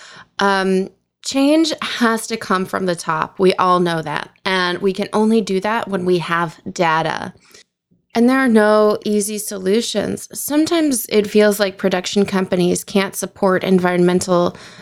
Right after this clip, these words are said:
measures because it takes more resources which aren't available. That's money and time.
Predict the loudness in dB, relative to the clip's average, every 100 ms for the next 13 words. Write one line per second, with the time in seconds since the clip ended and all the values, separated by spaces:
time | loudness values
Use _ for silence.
0 | -2 0 2 2 2 2 -2 -6 _ _
1 | _ _ -4 -4 -6 -2 0 0 0 -2
2 | -4 -6 _ _ _ _ _ _ _ _
3 | _ _ _ -6 -4 -2 -4 -4 0 2
4 | 4 4 2 0 -2 -2 -2 -2 -4 -2
5 | -2 -4 -2 -2 -2 -4 0 2 2 0
6 | 0 0 0 -2 0 2 4 4 4 4
7 | 2 -2 -2 0 0 0 -2 -4 -6